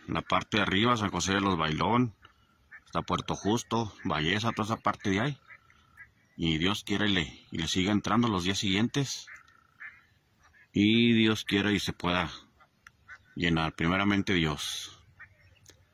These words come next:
Cualquier manera, estas lluvias son muy buenas.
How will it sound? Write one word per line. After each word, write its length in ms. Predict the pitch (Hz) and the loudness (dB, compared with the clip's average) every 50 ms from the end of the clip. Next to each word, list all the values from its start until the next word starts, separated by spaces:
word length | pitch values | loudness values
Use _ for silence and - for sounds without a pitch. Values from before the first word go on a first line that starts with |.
| _ _ _ _ _ _ - | _ _ _ _ _ _ -8
Cualquier 300 | 82 80 - - 107 110 | -6 -4 -2 0 2 2
manera, 280 | 113 110 104 110 113 | 2 2 2 2 2
estas 220 | 113 - - 107 101 | 0 -2 -2 -2 0
lluvias 260 | 101 107 110 107 - | 2 2 2 0 0
son 320 | 104 110 113 110 98 85 - - - - 82 | 2 2 4 2 2 0 -6 -14 -12 -4 0
muy 120 | 98 107 | 2 2
buenas. 640 | 95 90 98 101 117 123 127 - - - - - | 4 2 2 2 2 2 0 -2 -6 -12 -14 -16